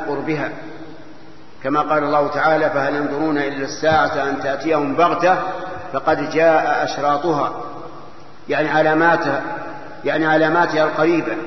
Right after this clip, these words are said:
ثم ذكر حديث النواس بن سمعان رضي الله عنه الطويل، وفيه أن النبي صلى الله عليه وسلم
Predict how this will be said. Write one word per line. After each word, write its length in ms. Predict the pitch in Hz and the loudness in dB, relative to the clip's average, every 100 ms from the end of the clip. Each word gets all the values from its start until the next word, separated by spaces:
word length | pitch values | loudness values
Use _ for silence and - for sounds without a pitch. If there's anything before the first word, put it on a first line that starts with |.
| - - - - - - - - - - - - - | -10 -12 -12 -14 -14 -16 -16 -16 -16 -16 -16 -16 -8
ثم 180 | 151 170 | -2 4
ذكر 340 | 180 180 170 | 4 4 2
حديث 320 | 165 170 165 156 | 2 0 -2 -2
النواس 500 | 156 160 165 160 - - - - - - - - | -2 2 2 0 -2 -8 -10 -12 -14 -16 -16 -8
بن 100 | 147 | -6
سمعان 480 | 139 143 151 160 151 143 | -4 0 2 2 0 -4
رضي 160 | 143 143 | -4 -2
الله 300 | 143 135 131 | -2 0 2
عنه 220 | 156 143 | 2 0
الطويل، 460 | - 143 160 165 - - - - - - - - - | -2 0 2 2 0 -6 -10 -10 -12 -14 -16 -12 -4
وفيه 400 | 135 160 156 160 | 0 2 2 2
أن 120 | 156 | 2
النبي 380 | 156 151 160 147 | 0 2 2 0
صلى 160 | 143 | 0
الله 360 | 139 151 147 143 | 0 2 2 2
عليه 300 | 143 151 139 | 2 0 0
وسلم 760 | 135 135 160 147 151 151 - | -2 0 0 2 0 0 -4